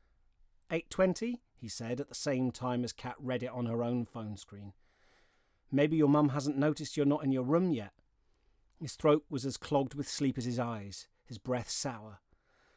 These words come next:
Kat let out a single sharp laugh, then zipped up her bag. She spun towards the door.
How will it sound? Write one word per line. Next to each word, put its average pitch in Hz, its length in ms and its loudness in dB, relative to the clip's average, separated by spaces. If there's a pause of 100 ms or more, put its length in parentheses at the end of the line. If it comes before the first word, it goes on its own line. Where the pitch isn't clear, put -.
Kat 160 220 0
let 147 160 0
out 147 180 0
a 165 40 -8
single 127 500 0
sharp 123 380 -4
laugh, 117 340 -4
then 123 160 -4
zipped 113 280 -8
up 113 100 -8
her 123 100 -4
bag. 113 380 -12 (500)
She - 160 -12
spun 131 380 -2
towards 120 340 -10
the 120 80 -8
door. 110 340 -6